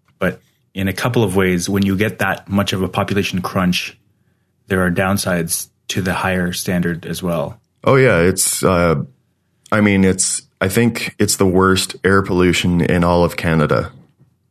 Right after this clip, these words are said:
Speaker 2: because of smog, nitrous oxide, and I'm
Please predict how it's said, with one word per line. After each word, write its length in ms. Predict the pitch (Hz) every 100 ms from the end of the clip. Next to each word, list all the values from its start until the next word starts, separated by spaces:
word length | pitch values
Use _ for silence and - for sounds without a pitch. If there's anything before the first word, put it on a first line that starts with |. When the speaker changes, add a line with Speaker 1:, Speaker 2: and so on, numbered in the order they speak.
| _ _ _
Speaker 2:
because 320 | - 90 85 90
of 440 | 85 73 - - - _ _ -
smog, 560 | - 98 90 82 76
nitrous 380 | 87 85 80 -
oxide, 480 | 71 73 - 80 76
and 100 | 82
I'm 160 | 80